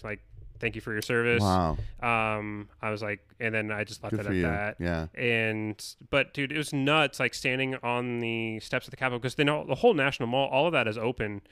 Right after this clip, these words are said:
Speaker 2: Right.
Speaker 1: twenty-four seven.
Speaker 2: Mm-hmm.
Speaker 1: It's all lit. You can
Speaker 2: Mm-hmm.
Speaker 1: just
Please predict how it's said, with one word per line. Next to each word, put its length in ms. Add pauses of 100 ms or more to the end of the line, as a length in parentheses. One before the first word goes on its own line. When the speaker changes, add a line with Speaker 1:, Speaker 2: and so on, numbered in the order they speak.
(100)
Speaker 2:
Right. 320 (640)
Speaker 1:
twenty-four 300
seven. 340
Speaker 2:
Mm-hmm. 340
Speaker 1:
It's 80
all 180
lit. 340 (140)
You 140
can 160
Speaker 2:
Mm-hmm. 40
Speaker 1:
just 180